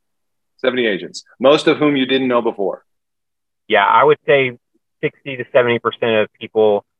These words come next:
Speaker 2: were ones that I had never met before.
Speaker 1: You did a video about it, right?
Speaker 2: Yeah, that was probably about two months before, uh, a month before. Yeah, about a month
Speaker 1: Okay.
Speaker 2: before. And that's,
Speaker 1: Okay.
Speaker 2: that, that was at the title office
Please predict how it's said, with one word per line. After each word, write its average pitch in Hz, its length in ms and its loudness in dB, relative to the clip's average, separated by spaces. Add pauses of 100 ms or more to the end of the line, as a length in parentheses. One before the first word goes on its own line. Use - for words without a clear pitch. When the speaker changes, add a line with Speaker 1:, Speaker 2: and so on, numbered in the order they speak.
(140)
Speaker 2:
were 107 100 -2
ones 104 360 -2
that 98 460 0 (280)
I 101 260 2
had 98 200 -4
never 92 240 -2
met 90 160 -4 (180)
before. - 180 -20 (1000)
Speaker 1:
You 120 80 -6
did 135 160 4
a 123 40 0
video 139 340 4
about 101 280 0
it, 123 160 -2
right? 117 280 0 (840)
Speaker 2:
Yeah, 113 140 2 (320)
that 117 140 2
was 127 160 0 (120)
probably 127 400 0
about 113 640 2 (240)
two 156 140 -12
months 156 220 -6 (120)
before, 170 520 0 (500)
uh, 117 320 4 (180)
a 127 60 -6
month 131 260 -2
before. 160 480 -2 (160)
Yeah, 135 140 2
about 147 180 2
a 139 60 0
month 120 180 0
Speaker 1:
Okay. 110 120 -2
Speaker 2:
before. 110 380 -6 (2000)
And 113 160 -4
that's, 117 240 2
Speaker 1:
Okay. 135 100 -4
Speaker 2:
that, 113 120 -8
that 123 180 2
was 113 120 -2
at 117 80 -2
the - 180 -20
title 107 300 0
office 104 340 -2